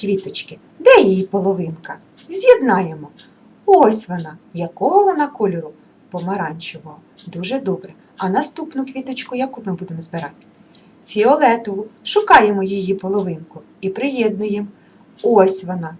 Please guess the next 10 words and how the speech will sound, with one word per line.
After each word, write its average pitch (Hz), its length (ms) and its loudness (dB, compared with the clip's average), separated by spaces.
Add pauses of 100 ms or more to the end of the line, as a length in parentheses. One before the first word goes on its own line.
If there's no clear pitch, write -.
(300)
Який 175 460 -6
це 415 180 2
колір? 202 400 0 (380)
Фіолетовий. 170 720 -8 (760)
Так, 185 420 2 (240)
а 381 100 12
третя 269 480 2
квіточка 262 640 -6
яка? 262 280 -6 (540)
Червона. 233 920 0